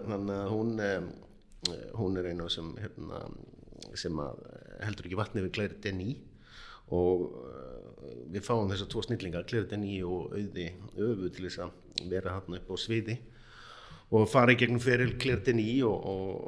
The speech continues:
og Claire Denis, hérna, eh, tekur síðan við að svara spurningum áhorfenda. Eh, þetta er náttúrulega, hún er ein af þessum sterku konum sem náðu að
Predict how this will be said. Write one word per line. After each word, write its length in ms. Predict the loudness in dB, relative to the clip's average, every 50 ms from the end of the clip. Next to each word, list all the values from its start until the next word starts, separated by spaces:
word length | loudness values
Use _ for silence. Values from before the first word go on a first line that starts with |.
| -6
og 600 | -6 -4 -4 -4 -6 -6 -8 -8 -10 -10 -12 -8 -4
Claire 200 | -2 -2 -2 -2
Denis, 420 | -4 -4 -4 -4 -2 -4 -4 -4
hérna, 560 | -6 -8 -8 -8 -8 -8 -6 -4 -4 -4 -6 -6 -8 -12 -14 -16 -18 -18 -18 -16 -14 -12
eh, 520 | -12 -10 -10 -10 -12 -12 -12 -12 -12 -12 -12 -8
tekur 220 | -6 -6 -6 -4
síðan 240 | -4 -4 -2 -2 -2
við 160 | -2 -4 -4 -4 -6 -6 -6
að 160 | -6 -6 -4
svara 220 | -2 -2 -2 -2 -4
spurningum 540 | -4 -6 -6 -4 -4 -6 -6 -6 -6 -6 -8 -8 -10 -8
áhorfenda. 480 | -4 -4 -2 -2 -2 -4 -4 -4 -6 -10 -10 -16 -20 -20 -20 -20 -16 -16
Eh, 680 | -16 -16 -14 -16 -14 -14 -14 -16 -16 -16 -16 -16 -16 -16 -16 -16 -16 -18 -18 -18 -18 -18 -18 -18 -18
þetta 340 | -18 -16 -16 -16 -16 -18 -18
er 120 | -16 -14 -14
náttúrulega, 340 | -12 -12 -12 -10 -12 -12 -14 -16 -20 -20 -20 -20 -20 -20 -20 -20 -14 -10 -8
hún 240 | -6 -4 -2 -2
er 140 | -2 -2 -2 -2
ein 80 | -2 -4
af 100 | -4 -4
þessum 200 | -6 -6 -8 -8 -10 -12 -14 -18 -20 -20 -20 -20 _ -20 -16 -10 -10 -8 -8
sterku 380 | -4 2 4 4 4 4 0
konum 240 | 0 2 2 2 2
sem 100 | 0 0 0
náðu 280 | 0 0 0 -2 -2
að 100 | -4 -6